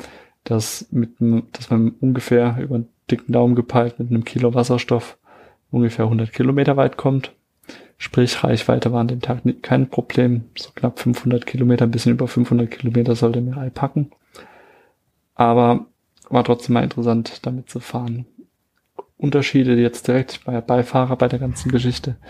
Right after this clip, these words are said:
zu einem E-Auto waren, zumindest insofern zu spüren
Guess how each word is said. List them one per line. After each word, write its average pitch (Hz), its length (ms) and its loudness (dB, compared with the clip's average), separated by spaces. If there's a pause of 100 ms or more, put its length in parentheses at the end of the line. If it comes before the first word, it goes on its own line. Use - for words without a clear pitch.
(560)
zu - 140 -2
einem 117 180 4
E-Auto 123 520 2
waren, 117 200 2
zumindest 113 440 0
insofern 123 420 -2
zu 123 120 -2
spüren 120 560 2